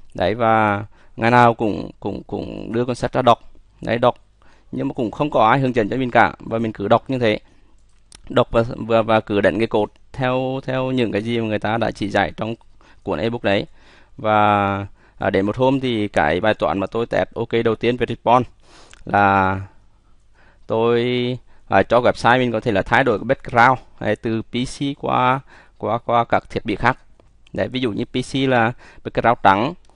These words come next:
rồi đi vào những thiết bị. Ví dụ như, um, iPad ngang thì, thì, thì, thì cái background xanh, rồi đi vào những thiết bị nhỏ hơn thì những background khác.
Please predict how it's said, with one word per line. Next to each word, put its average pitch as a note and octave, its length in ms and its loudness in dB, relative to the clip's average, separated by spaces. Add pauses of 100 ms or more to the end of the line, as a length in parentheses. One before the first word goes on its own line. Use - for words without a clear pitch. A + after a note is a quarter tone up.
(260)
rồi G#2 140 -4
đi A2+ 120 -6
vào G#2+ 340 2
những F#2 180 -6
thiết - 220 -8
bị. G#2+ 240 0 (600)
Ví A#2+ 120 -4
dụ G#2+ 120 0
như, A#2 260 -2
um, A2 320 0 (880)
iPad - 280 2
ngang B2+ 380 4
thì, G#2 300 -4 (460)
thì, G#2+ 120 -6
thì, G2 200 -6
thì G2 120 -8
cái G#2 80 -10
background A2 440 0
xanh, C3+ 340 0
rồi G#2+ 300 -2
đi G#2+ 140 -6
vào A2 180 -2
những G#2 140 -6
thiết G2+ 140 -8
bị G2+ 140 -4
nhỏ F#2+ 140 -2
hơn A#2+ 240 -2
thì A#2+ 80 -4
những A2 180 -6
background A#2+ 340 -6
khác. A#2 180 0